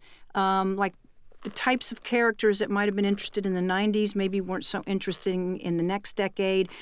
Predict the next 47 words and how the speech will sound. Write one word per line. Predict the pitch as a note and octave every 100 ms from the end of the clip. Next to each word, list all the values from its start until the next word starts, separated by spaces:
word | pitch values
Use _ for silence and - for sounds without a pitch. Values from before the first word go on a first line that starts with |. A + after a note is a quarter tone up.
| -
And | G3+ G3+
now | A3+ A#3
where | G#3+ G#3
we | G3+ F#3+
are | F#3 F#3 F#3 F3+ - -
in | G3
two | - G#3+
thousand | G3+ G3 F#3+ F3+
fourteen, | - F#3 - A#3+ A#3+ A3+ G#3 G3+ - - - - -
there's | G#3+ G#3+ G3+
sometimes | - A#3 - G3+
things | - G#3
go | G3+
full | G3+ - F#3+
circle | - A3+ A3 G#3
and | F#3+ E3+
stuff | - G#3 -
that | G3+ G3
used | G#3 -
to | G3+
be | F#3 G3 F#3+ F#3+ F#3 - -
the | F#3
latest, | F#3 F#3+ F#3 -
greatest | G3 G3 G3 -
is | F3+
now | F#3 F3+
of | F3+
interest | A3+ - F3+
again, | F3+ F3 F#3
and | F3+
I | F#3
might | F3+ F3+ -
backpedal | G3 A3+ - E3+ D#3+ C#3+ - -
and | - F#3+
go | G3
way | F3+ G#3 G3+
back | G3+ G#3 -
to | F#3
doing | - F#3 F#3
something | - G3 - F#3
that | F3+
I | E3+
did | E3 F#3+ F3+
in | E3+
the | E3+
early | F#3+ A#3 E3
days. | D3+ C3 -